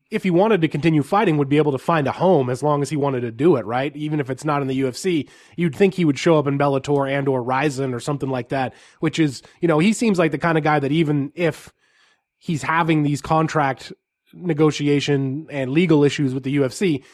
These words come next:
seems like the kind of guy that they would want to keep around, if for no other reason than to keep him from showing up in those other organizations where even though he's been, you know, on somewhat hard times out, as of late, would still be, like, a good bargaining chip to show up over in Bellator. Mark Hunt probably knocks a shitload of dudes out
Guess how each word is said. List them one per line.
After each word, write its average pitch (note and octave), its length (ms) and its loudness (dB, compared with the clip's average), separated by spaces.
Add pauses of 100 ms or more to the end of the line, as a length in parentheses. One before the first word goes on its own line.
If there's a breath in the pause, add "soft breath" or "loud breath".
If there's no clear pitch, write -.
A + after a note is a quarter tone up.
(160 soft breath)
seems G#4 220 0
like D4+ 100 2
the G#3 60 -4
kind G#3 200 -2
of F3 60 0
guy F#3 100 2
that E3 120 2
they D#3 100 2
would C3+ 140 0
want D#3+ 260 -2
to C#3 80 -12
keep D3+ 220 -6
around, B2 420 -4
if D3+ 100 -6
for D#3 200 -2
no D#3 180 4
other C#3 180 2
reason C3+ 280 0
than B2+ 100 -2
to A#2+ 80 -12
keep G#3 320 -4
him C#3+ 140 -2
from C3 160 -6
showing C#3 340 0
up C3 140 -2
in B2+ 80 -4
those B2+ 160 -4
other C3+ 180 -2
organizations C3+ 800 -4 (320 soft breath)
where D#3 160 2
even D#3 260 -2
though D3 140 4
he's C#3+ 180 -2
been, C#3 300 0 (340 soft breath)
you D3+ 80 -6
know, C3+ 180 0
on C#3 300 -2
somewhat D3+ 460 0
hard D3+ 280 0
times C#3+ 520 -2
out, D#3+ 220 -6 (100)
as D#3+ 180 0
of C3+ 140 -2
late, D#3 240 0
would D3 180 -4
still G3+ 260 4
be, D#3 280 2
like, C3 160 -4
a C3+ 40 -2
good C#3+ 240 2
bargaining C#3 440 0
chip C3 240 -6
to A#2+ 60 -12
show D#3+ 180 -2
up C3+ 120 -2
over B2+ 160 -4
in A#2 80 -8
Bellator. B2+ 440 -2 (240 soft breath)
Mark F3 180 0
Hunt F#3 220 0
probably C#3 240 0
knocks C#3 320 -4
a - 20 -4
shitload C#3+ 400 -2
of B2 160 -8
dudes C#3+ 260 2
out D3 300 -2